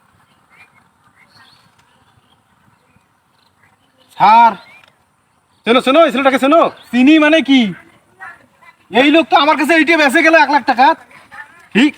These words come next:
Speaker 2: করছো কি তুমি? এটা ওর কাছে তুমি কিনছো?
Speaker 1: হয় স্যার।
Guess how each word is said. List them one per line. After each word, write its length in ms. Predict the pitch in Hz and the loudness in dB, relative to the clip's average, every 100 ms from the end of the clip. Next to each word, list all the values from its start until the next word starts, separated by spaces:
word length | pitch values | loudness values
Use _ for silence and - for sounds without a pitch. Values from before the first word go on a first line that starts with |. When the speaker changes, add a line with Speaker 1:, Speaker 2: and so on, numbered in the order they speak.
| - | -8
Speaker 2:
করছো 200 | 214 311 | -4 -2
কি 40 | 320 330 | 0 0
তুমি? 160 | 285 - - _ _ _ _ _ _ _ _ _ _ _ _ _ | 0 -4 -10 _ _ _ _ _ _ _ _ _ _ _ _ _
এটা 160 | 190 269 233 | -4 -2 -2
ওর 80 | 254 | -2
কাছে 120 | 269 294 | 0 0
তুমি 100 | 320 | 2
কিনছো? 240 | 311 262 349 220 - 139 | 2 2 0 -2 -6 -4
Speaker 1:
হয় 160 | 226 277 | -4 -2
স্যার। 240 | 285 277 | 0 0